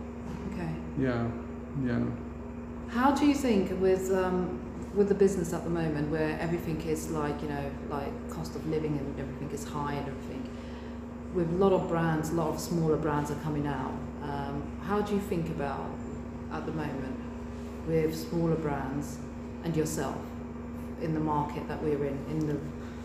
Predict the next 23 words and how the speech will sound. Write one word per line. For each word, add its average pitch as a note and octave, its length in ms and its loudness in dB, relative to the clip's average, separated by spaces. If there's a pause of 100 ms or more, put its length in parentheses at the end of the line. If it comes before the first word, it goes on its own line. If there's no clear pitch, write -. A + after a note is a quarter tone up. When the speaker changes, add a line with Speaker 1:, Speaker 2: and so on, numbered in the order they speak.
Speaker 2:
I G#3 120 12
think D3+ 500 10
with D#3 140 4
the D3 120 12
smaller D#3+ 840 8 (1400)
brands C#3 400 10
are B2+ 140 6
much C3+ 280 4 (120)
braver. B2+ 560 8 (520)
Speaker 1:
Okay, E3 260 -2
yeah. D#3+ 140 0 (160)
Speaker 2:
They B2 120 8
are B2+ 220 8 (120)
much B2+ 340 2
more B2 160 4
risk A#2+ 360 4
takers. B2+ 680 2 (120)
Speaker 1:
Yeah. E3+ 180 0 (580)
Speaker 2:
They B2 420 8
think C3 440 6
outside B2 560 4
the A#2+ 60 2
box. - 540 0